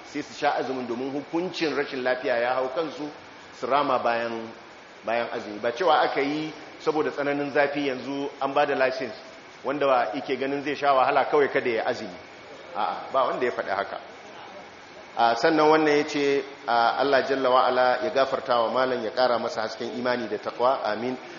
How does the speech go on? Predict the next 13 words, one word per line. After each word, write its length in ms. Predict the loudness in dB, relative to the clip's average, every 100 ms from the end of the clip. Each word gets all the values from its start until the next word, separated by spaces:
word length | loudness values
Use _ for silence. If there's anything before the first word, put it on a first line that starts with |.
| 2
Ɗalibin 380 | 6 6 6 0 0
ilimi 280 | 0 0
ne 120 | 0 0
da 80 | 0
nake 240 | -2 0
halartar 440 | 0 2 0 0 -2
wannan 260 | 0 -2
majalisi 480 | -2 -2 -4 -8 -6
na 100 | -6
tafsirin 420 | -4 -6 -4 -4 -4
Alƙur'ani 560 | -6 -4 -2 -2 -2
daga 240 | -4 -4 -4
nesa. 360 | -4 -4 -6